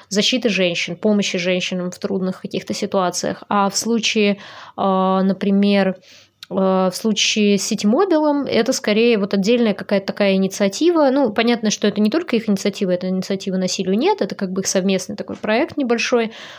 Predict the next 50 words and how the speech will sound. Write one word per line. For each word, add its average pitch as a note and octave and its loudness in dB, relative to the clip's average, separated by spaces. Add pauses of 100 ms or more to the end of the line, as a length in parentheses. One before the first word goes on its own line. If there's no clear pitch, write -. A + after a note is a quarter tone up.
(100)
вот, G#3 2
но A3 0
все C4 -2
равно. B3 2 (300)
И A3+ 0
это, B3+ 2
но B3 4
с G3+ -4
другой B3+ 4
стороны, C#4+ 0
это B3 0
приятно, B3+ 0
потому A3 0
что A3+ -2
видно, B3 2
что A3 2
ком-, G3+ -2
каким-то A3 -2
компаниям, C4 2
у G#3 -2
ка-, A3+ 0
каких-то A3+ -6
компаний C4 2
отдельных B3 2
в - -2
России A3 2 (140)
есть, - -6 (220)
хотя B3+ 0
бы B3 2
у - 2
компаний, G#3+ 0
<laughs> - -8
вот A3+ 2
это A#3 2
мне G3 2
уже F#3+ 0
приятно, A3+ 0
это G#3 0
поддерживает, F#3+ 0
что - -6
хотя A3 -2
бы A3+ 2
у - -2
компаний A3+ 0 (280)
есть A#3 0
какие-то G#3+ -2
представления, A#3+ 0
например, G#3+ 2
об G3 0
этике, C#4 2